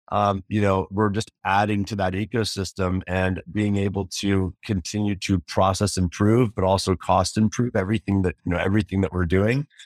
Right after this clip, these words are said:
And on the farmer side, much like the cost of buying everything, they also had the advantage of when they sold. So when they, when that buyer from Ore-Ida Potato would come in to get,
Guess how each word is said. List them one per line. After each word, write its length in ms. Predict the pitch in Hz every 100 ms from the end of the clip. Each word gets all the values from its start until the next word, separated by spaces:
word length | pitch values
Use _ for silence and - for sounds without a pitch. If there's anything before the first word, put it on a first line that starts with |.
| _ _
And 140 | -
on 80 | 104
the 80 | 101
farmer 360 | - 117 135 123
side, 360 | - 101 101
much 260 | 98 107 -
like 240 | 113 107
the 80 | 98
cost 560 | - - 107 104 - _ -
of 420 | 95 92 90 85 - _ _ _
buying 720 | 156 104 107 113 110 101 95
everything, 800 | 82 87 82 87 90 85 85 87 - _ -
they 140 | 98
also 380 | 98 110 - 110
had 260 | 101 95 85
the 100 | 92
advantage 500 | 82 95 95 92 92
of 120 | 82
when 200 | 95 92
they 140 | 90
sold. 600 | 85 - 107 104 87 95
So 140 | - 95
when 140 | 92
they, 200 | 101 113
when 200 | 98 98
that 280 | 107 101 80
buyer 500 | 98 98 107 98 95
from 320 | - 90 92 -
Ore-Ida 440 | 104 98 101 98
Potato 520 | - - 107 107 98
would 160 | 92 82
come 220 | - 95
in 220 | 98 98
to 120 | 92
get, 180 | 90 95